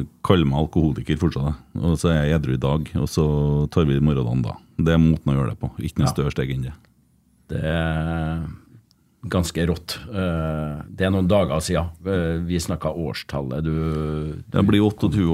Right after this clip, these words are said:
Speaker 1: år nå, nittende desember da, hvis det
Speaker 2: Ja.
Speaker 1: går bra.
Speaker 2: Ja.
Speaker 1: Mm.
Speaker 2: Ja, det er noen dager til nittende desember ennå.
Speaker 1: Ja.
Speaker 2: Ja. Eh,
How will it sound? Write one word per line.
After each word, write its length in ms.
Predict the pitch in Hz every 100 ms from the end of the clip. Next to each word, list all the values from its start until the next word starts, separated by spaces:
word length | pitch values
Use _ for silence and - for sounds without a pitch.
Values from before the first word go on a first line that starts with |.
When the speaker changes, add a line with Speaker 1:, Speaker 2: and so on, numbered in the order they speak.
| 92
Speaker 1:
år 80 |
nå, 100 | 107 95 87 87 90
nittende 320 | 95 - 76
desember 400 | 85 - 69 78
da, 60 | 92 - -
hvis 160 | 98
det 80 | 92
Speaker 2:
Ja. 80 | 87
Speaker 1:
går 80 | 85
bra. 180 | 85 87 - -
Speaker 2:
Ja. 200 | 85 90 - 90
Speaker 1:
Mm. 180 | 78
Speaker 2:
Ja, 160 | 80 104 113 87
det 100 | 87
er 40 | 90
noen 200 | 82 87
dager 240 | 73 64
til 140 | 73 76
nittende 320 | 69 - 65
desember 400 | 65 58 57 60
ennå. 240 | 67 50 - _
Speaker 1:
Ja. 100 | 87 78 - -
Speaker 2:
Ja. 160 | 69 - _ _ _ _ _
Eh, 1000 | 82 82 82 85 85 85 82 82 82 80